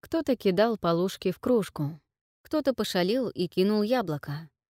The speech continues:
но основная масса вывалилась на улицу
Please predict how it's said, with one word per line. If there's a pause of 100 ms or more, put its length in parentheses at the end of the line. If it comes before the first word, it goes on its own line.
(260)
но
основная
масса
вывалилась
на
улицу